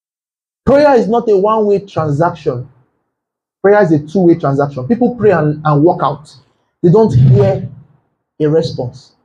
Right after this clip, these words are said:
That's not prayer. Prayer is communication. And communication is not complete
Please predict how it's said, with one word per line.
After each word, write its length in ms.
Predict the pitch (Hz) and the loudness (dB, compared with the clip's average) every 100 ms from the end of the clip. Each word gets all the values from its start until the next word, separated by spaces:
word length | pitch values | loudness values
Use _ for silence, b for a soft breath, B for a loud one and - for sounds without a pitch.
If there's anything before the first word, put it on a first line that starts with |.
| _ - | _ -6
That's 180 | - 185 | -4 0
not 160 | 180 | -2
prayer. 240 | 185 165 131 | 2 2 2
Prayer 240 | 202 240 | 2 2
is 140 | 214 | 0
communication. 640 | - 160 151 143 165 127 127 - _ _ _ _ - | -2 -4 -2 -2 -4 -6 -16 -18 _ _ _ _ -4
And 160 | 175 | 0
communication 360 | 185 175 226 247 | 2 2 2 2
is 60 | |
not 120 | 208 196 | 2 0
complete 360 | 170 185 190 | -2 0 -4